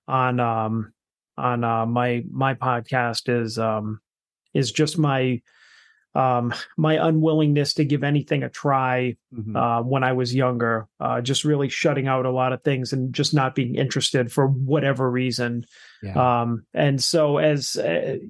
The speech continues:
Speaker 1: as an adult, now that I, like, um, analyze why why a woman, uh, on a department store salary has such a big apartment in, uh, downtown Chicago, I could, uh, definitely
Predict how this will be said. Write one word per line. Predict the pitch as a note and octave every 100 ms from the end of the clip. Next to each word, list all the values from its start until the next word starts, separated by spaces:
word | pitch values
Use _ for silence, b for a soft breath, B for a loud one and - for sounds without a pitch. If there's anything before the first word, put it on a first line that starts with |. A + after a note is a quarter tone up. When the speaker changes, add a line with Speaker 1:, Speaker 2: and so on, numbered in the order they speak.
| -
Speaker 1:
as | - D#3+
an | E3+
adult, | D#3+ F#3+ F#3 E3 D#3+
now | D#3+
that | D#3 D3+
I, | D3
like, | D3 D3 C#3+ C3+ C3 _ _
um, | C3 B2+ A2+ A2 - -
analyze | E3 D#3+ D#3 D3 D3 C#3 C#3+
why | D3 C#3+ C#3 C3+ B B B B B _
why | D3 D3+
a | D3
woman, | C#3+ D3+ D#3 D3+ C#3+
uh, |
on | C3+ C3+ C#3
a | C3+
department | B2 C#3+ D#3+ D3+ D3
store | - D#3 C3+
salary | - C#3+ C#3 C3+ C3
has | C#3+ -
such | D3 D3
a |
big | A2+ D#3 D3
apartment | C#3+ D#3 D3+ D3+ C#3+
in, | C3+ C3
uh, | B2+ B2 - _
downtown | D#3 D3+ D3 D#3
Chicago, | C3+ D3 D3 D#3 D#3 C#3+ B2+
I | C3
could, | C3 C#3+ C#3
uh, | C3
definitely | B2+ C#3+ - C#3+ C#3+ C#3 C3+